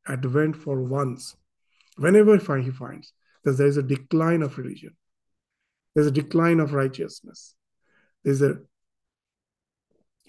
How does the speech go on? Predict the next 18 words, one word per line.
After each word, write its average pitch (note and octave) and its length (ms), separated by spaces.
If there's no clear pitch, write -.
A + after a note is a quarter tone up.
rise E3 540
of D3+ 100
the D3 100
unrighteousness, C#3 1000
then G3 380
to E3+ 260
establish E3+ 680
the C#3+ 120
religion, C#3 540
he C#3 100
again C#3+ 420
comes D3 560
in C#3+ 360
yugas, C3 540
in C#3+ 240
again C#3+ 300
and C3 120
again, C#3 360